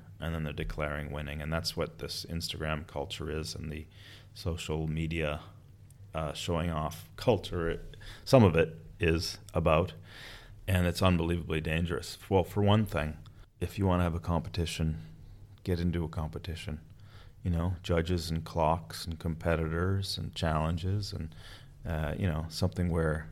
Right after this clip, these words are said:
it's actually, it actually counts. <laughs> Uh, if, but, you know, pr-, creating, inventing a competitive game in your head where you're the scorekeeper and the judge and the ref,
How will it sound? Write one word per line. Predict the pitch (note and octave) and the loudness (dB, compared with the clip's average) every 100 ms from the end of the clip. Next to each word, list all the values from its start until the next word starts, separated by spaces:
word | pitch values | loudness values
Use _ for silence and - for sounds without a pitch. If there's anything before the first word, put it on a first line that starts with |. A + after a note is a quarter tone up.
| - | -8
it's | - E2 | -4 0
actually, | D#2+ D#2 - D#2 D#2 D#2+ - - - - | 0 0 -2 -2 0 -2 -6 -16 -16 -6
it | E2 | -2
actually | D#2+ D2 D#2+ D#2 | 0 -2 -2 -4
counts. | - F2+ D#2 - - - | 0 2 2 0 -2 4
<laughs> | D#3+ - - E3+ E3 - - - - - | 4 4 -6 -6 -6 -6 -6 -6 -8 -4
Uh, | F2+ E2+ - - F2+ - - - - - | 0 0 -2 -8 -8 -8 -14 -18 -18 -6
if, | - G2 - - - F#2 G2 - | 0 0 0 -10 -12 -10 -10 0
but, | G#2 F#2 G2+ - - - - | 2 2 0 -10 -14 -20 -12
you | - G2 | 2 2
know, | E2+ | 4
pr-, | - G2 - F#2+ - | 0 -6 -2 -4 -4
creating, | - - F#2+ G#2 A2 A#2+ G#2 - | -6 4 8 8 8 6 4 4
inventing | F#2+ F2+ G#2+ G2+ B2+ A2 G2+ G2+ - | 4 6 4 4 0 0 0 -6 -10
a | - | -6
competitive | - F#2 F#2 F#2+ F2 D#2+ | 0 2 4 4 2 0
game | F2+ F#2 F#2 | 2 2 2
in | F2+ | 2
your | D#2 | 0
head | D#2+ E2+ G2+ G#2 - - - - - - | 0 2 2 -2 -10 -18 -20 -20 -10 0
where | F2+ | 2
you're | E2+ F2+ | 4 4
the | F2+ | 2
scorekeeper | - F2 F2 - F#2 F#2+ G2+ F2 - F2 | -2 0 0 0 -2 0 0 0 -2 -2
and | E2+ | -2
the | D#2 | -2
judge | D#2+ D#2 E2 E2 - - | 0 2 2 0 -6 -8
and | E2+ D#2+ | -4 -2
the | D2+ | -2
ref, | D#2 D#2 E2 - - | 0 2 0 -4 -16